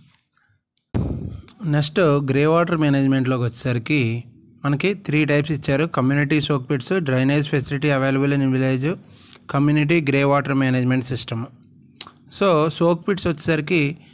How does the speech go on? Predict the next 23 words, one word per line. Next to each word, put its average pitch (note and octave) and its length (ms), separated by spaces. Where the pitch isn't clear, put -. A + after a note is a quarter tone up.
ఆ, C3+ 260
ఇంకుడు D#3+ 280
గుంతలు D#3+ 320
అంటాం C#3+ 280
కదా. C#3+ 240
So, E3 100
లాస్ట్ D3 540
గవర్నమెంట్ C#3+ 400
అండర్‌లో C3+ 600
చాలా C3+ 180
అయితే C#3 260
జరిగినాయి. - 560
So, D3 240
చాలామందికి C3+ 920
ఫండ్ B2+ 300
అమౌంట్ C3 380
ఇచ్చి B2+ 220
మరీ C3+ 440
వీటిని C3 440
ఎంకరేజ్ B2+ 440
చేశారు. B2+ 320
So, G#3 200
అవి D#3 640